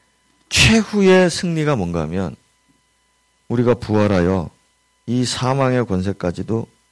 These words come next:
이기게 되는 것. 그래서 계시록에 보면 수천의 사람들이, 수만의, 수십만의 사람들이, 헤아릴 수 없는 무리들이 승리를 노래합니다.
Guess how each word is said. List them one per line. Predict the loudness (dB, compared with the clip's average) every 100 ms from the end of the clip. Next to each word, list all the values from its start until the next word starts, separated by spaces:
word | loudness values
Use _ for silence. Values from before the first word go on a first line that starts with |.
| _ _ _ _ -6
이기게 | -2 -2 -2 -4
되는 | -4 -10 -14
것. | -16 -18 -20 _ _ _ _ _ _ _ _ _ _ -6
그래서 | -2 -2
계시록에 | -2 0 0 2 4 2
보면 | 2 2 0 -2 -8 _ _ _ _ _ _ _ _ _ _ _ _ _ _ _ -18 -18 -20 -20 -20
수천의 | -16 -16 -10 -6 -4 -4
사람들이, | -4 -6 -6 -10
수만의, | -12 -16 -10 -4 -4 -4 -10 -16
수십만의 | -18 -10 -10 -6 -6 -6 -6
사람들이, | -6 -8 -8 -8 -8 -8 -12 _ _ -10
헤아릴 | -2 0 0 0
수 | -4 -4 -4
없는 | -4 -6 -6
무리들이 | -6 -6 -6 -4 -6 -8 _ _ _ _ _ _ -12
승리를 | -4 0 2 2 2 2
노래합니다. | 0 -4 -10 -16 _